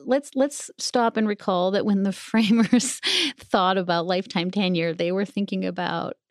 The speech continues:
fifty and sixty-year-olds <laughs> whose life expectancy was sixty-five. <laughs> You know, they weren't looking at what Donald Trump, you know, the, the youngest person on this list of twenty-five shortlisters is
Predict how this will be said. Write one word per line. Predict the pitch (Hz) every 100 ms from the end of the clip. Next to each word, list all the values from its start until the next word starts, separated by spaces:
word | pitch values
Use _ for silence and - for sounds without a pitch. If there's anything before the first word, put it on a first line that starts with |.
| _ _ _
fifty | - 233 - 233 196
and | 208
sixty-year-olds | 208 - - 175 208 214 240 - - - -
<laughs> | - -
whose | 233 208
life | 175 214
expectancy | 220 - 190 190 196 196 - 175
was | 180 -
sixty-five. | 220 - 247 240 - 277 - - - -
<laughs> | 247 -
You | 208
know, | 190
they | 196 202
weren't | 233 262 -
looking | 220 220 214 196
at | 175 -
what | 185
Donald | 180 180 208
Trump, | - 180 180 - - - -
you | 208
know, | 180
the, | 190
the | - 180 190
youngest | 190 185 214 269 285 -
person | 240 240 208
on | 185 180
this | 175 -
list | 185 196 -
of | 175
twenty-five | - 180 180 - 185 180
shortlisters | - 226 - 208 - 240 208
is | - 240